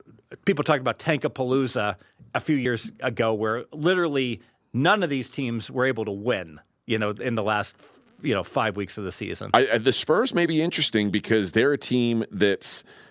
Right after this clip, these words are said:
Speaker 2: two games out of a, a, a play-in spot.
Speaker 1: Mm-hmm.
Speaker 2: So they're the eleven seed in the West right now. So you, I, I don't think this, and the Spurs aren't a team that you really, like, Greg Popovich isn't gonna stand for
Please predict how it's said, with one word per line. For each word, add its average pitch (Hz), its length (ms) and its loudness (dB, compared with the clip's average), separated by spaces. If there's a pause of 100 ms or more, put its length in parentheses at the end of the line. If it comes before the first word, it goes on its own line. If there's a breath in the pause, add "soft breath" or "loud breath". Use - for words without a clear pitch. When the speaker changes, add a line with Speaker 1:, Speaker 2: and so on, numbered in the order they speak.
(260 loud breath)
Speaker 2:
two 160 240 2
games 139 320 4
out 120 340 4
of 101 320 2 (160)
a, 92 300 4 (400)
a, 78 100 0 (200)
a 95 60 2
play-in 107 600 0
spot. - 560 -4 (260 loud breath)
Speaker 1:
Mm-hmm. 113 120 -2
Speaker 2:
So 107 160 2
they're 117 160 4
the 120 100 2
eleven 104 460 2
seed 101 280 0
in 92 100 2
the 90 80 2
West 92 300 2
right 80 220 0
now. 76 240 -2
So 90 220 0
you, 95 180 -2
I, 95 240 2
I 98 120 4
don't 113 220 2
think 110 180 0
this, - 180 -2
and 113 260 -2 (300 loud breath)
the 143 80 4
Spurs 190 360 2
aren't 131 140 2
a 113 40 0
team 127 280 0
that 107 180 -2
you 107 120 0
really, 101 380 2
like, 98 200 0 (180)
Greg 127 200 2
Popovich 110 460 0
isn't 95 180 -2
gonna 85 180 -2
stand 90 380 -2
for 80 460 0